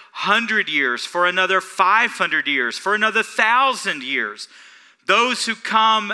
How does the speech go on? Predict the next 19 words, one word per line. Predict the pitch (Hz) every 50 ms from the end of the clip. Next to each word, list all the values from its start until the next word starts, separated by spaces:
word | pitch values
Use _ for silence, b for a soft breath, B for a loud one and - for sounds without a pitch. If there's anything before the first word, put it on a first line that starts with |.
| 214 -
many | 196 185 185 196 214 254 262 254 247
years | 240 226 240 240 240 240 233 - 240
after | - - 226 233 226 - 233 226 226
us, | - 226 226 214 170 127 110 - - - - - - - -
many | 165 196 226 247 233
centuries | - - 262 269 254 - - - - - - -
after | 160 151 - - - 151 135
us, | 120 - B B B B B B
the | 160 175
Word | 180 208 214 214 202
of | 190 156
God | 160 190 190 185 180 175
will | 165 160
be | 147 139 131
just | 120 - - 135 170 190 196 190 - - - - -
as | - 170 165 165 165 165 160 143 - - - - - 143
relevant | 117 110 110 117 127 147 175 196 220 240 226 214 165 127 117 107 101 - - _ _ - - _ _ _ _ _ _ _ _ _ _ _ _ _ _ _ _
to | 139
those. | 123 120 160 165 165 143 113 - _ _ - - -